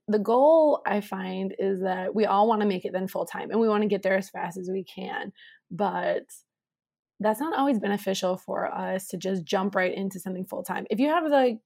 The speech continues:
the money and the mental space for it right now, like, go for it, go do it. But most of us, I think probably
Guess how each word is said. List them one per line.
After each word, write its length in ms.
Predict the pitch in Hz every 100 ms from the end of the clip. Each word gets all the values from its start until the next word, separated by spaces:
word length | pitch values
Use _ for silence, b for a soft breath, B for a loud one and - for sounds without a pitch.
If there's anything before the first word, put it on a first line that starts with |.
| _
the 100 | 196
money 480 | 202 202 233 294 311
and 300 | 208 196 196
the 80 | 190
mental 760 | 196 214 247 254 240 233 233 226
space 420 | - 196 240 262
for 120 | 254
it 120 | 254
right 160 | 208 202
now, 280 | 190 196 220
like, 300 | 180 180 - _ _ _ _
go 180 | 208 214
for 240 | 214 233
it, 60 | 214
go 120 | 196
do 180 | 185 190
it. 120 | 220
But 160 | 220 214
most 340 | 254 359 415
of 120 | 202
us, 260 | 180 180 185
I 80 | 208
think 300 | 233 220 -
probably 600 | - 226 226 226 214 208